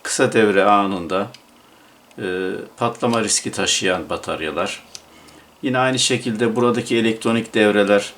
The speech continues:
e, statik elektriklenmelerden etkilenirler. E, vücudunuzdaki statik elektrik birikmesi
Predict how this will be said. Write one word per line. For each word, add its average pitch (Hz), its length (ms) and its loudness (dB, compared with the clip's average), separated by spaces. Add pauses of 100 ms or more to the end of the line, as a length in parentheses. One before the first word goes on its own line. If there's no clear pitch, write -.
(720)
e, 95 180 -2
statik - 440 0
elektriklenmelerden 101 1080 2
etkilenirler. 90 920 -2 (240)
E, 98 60 -8 (440)
vücudunuzdaki 101 800 -2
statik - 380 -4
elektrik 104 500 -4
birikmesi - 560 -4